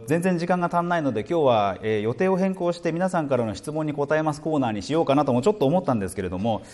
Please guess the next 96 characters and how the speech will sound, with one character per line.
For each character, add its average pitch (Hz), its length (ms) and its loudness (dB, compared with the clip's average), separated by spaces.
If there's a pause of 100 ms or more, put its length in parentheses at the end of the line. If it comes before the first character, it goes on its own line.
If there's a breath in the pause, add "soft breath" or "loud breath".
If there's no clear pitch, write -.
(260 loud breath)
え 123 120 2
ー、 - 40 0
皆 165 140 0
さ 165 100 0
ん 139 40 -4
か 123 60 0
ら 107 60 2
い 107 60 0
た 113 100 2
だ 110 80 2
い 110 40 0
た 101 80 -2
た 120 140 0
く 120 60 -14
さ 170 100 0
ん 156 60 0
の 135 80 0
質 - 120 -8
問 110 140 -2
を、 101 80 -2
あ 101 60 -4
の、 101 80 -6
稲 135 160 0
田 175 100 2
先 185 140 -2
生 190 80 2
に 127 80 0
託 123 180 -2
し 143 60 -6
て 131 80 0
い - 20 -2
き - 60 -8
た 110 80 0
い 95 80 -4
と 98 80 -6
思 101 120 -6
い 101 40 -6
ま 98 140 -6
す 95 100 -12
の 85 100 -8
で、 90 260 -4 (200 loud breath)
皆 123 100 -6
さ 120 120 0
ん、 117 40 2
あ 120 60 0
の、 113 320 0
来 131 180 2
週 143 160 0
以 147 80 0
降 117 160 0
で 95 120 -2
す 90 40 -8
ね、 95 320 -4
あ 104 140 -4
の、 104 160 -4
稲 110 180 -4
田 110 80 -4
先 120 160 -2
生 113 140 -4
に 98 100 -6
し - 100 -10
っ - 60 -20
か 117 100 0
り、 92 240 -4 (280 loud breath)
え 95 220 -2
ー、 - 20 -8
質 - 180 -8
問 113 160 0
攻 110 140 0
め 110 100 -4
に 104 80 -4
し 95 60 -10
て 120 80 -6
い - 20 -4
た 113 100 -4
だ 113 120 -2
き 113 40 -14
た-、 107 140 -2
い 95 40 -6 (200)
た 107 80 -2
だ 110 100 -4
け 117 100 -2
た 117 100 0
ら 107 80 -2
と 98 40 -4
思 107 140 -2
い 110 60 -2
ま 110 100 -2
す 107 160 -8
が、 113 320 2 (560 loud breath)
え 139 100 2
ー 139 60 0
と、 - 320 0
安 208 140 2
息 277 160 2
日、 190 200 -2